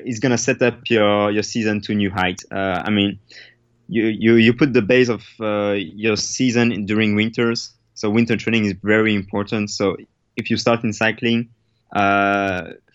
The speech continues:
focusing on, on your winter, winter training, um, will be really good. Uh, we say, like, uh, winter miles, summer miles, and that's,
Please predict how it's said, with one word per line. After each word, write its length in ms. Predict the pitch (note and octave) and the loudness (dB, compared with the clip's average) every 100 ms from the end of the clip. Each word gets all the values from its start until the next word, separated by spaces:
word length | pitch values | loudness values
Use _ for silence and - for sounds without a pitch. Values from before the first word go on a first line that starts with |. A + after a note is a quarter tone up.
| _ - | _ -2
focusing 360 | A#2+ A#2 A#2+ | -2 0 0
on, 200 | A2 G#2 G2+ | 0 -2 -2
on 80 | A2 | -2
your 100 | G2+ | 0
winter, 440 | G#2 A2 G#2+ G#2 - | 0 0 0 -2 -2
winter 320 | A2 A#2 A2+ | 0 2 2
training, 520 | A2 A2 A2 A2 G#2+ _ | 0 0 0 0 -6 _
um, 580 | G#2+ G2 F#2+ F#2 F#2 F#2 - - | -4 -2 0 0 -2 -6 -10 -8
will 240 | G#2 G#2+ F#2+ | 0 0 2
be 180 | G#2 | 4
really 400 | G2 F#2+ G#2+ G#2 | 4 4 4 4
good. 220 | F#2+ F#2 - - - | 2 -2 -4 -20 -10
Uh, 240 | G2 F#2 F#2 | -4 -2 0
we 180 | F#2+ G2+ | 0 0
say, 340 | - G#2 G2+ | 2 0 -2
like, 360 | G2+ F#2+ F#2+ - | -4 -4 -4 -8
uh, 220 | F2+ F2+ F2+ - _ _ | -8 -8 -10 -12 _ _
winter 320 | A2+ B2 B2+ A#2+ | 2 2 4 2
miles, 420 | A#2 A2+ A2+ - | 2 0 -2 -4
summer 300 | B2+ A#2 A2 | -4 -2 -2
miles, 480 | G#2 G#2 A2+ - - | -2 -2 -4 -8 -12
and 420 | - G2+ G2 F#2+ - - | -8 -6 -6 -10 -18 -8
that's, 380 | F#2+ F#2 - | -4 -2 -4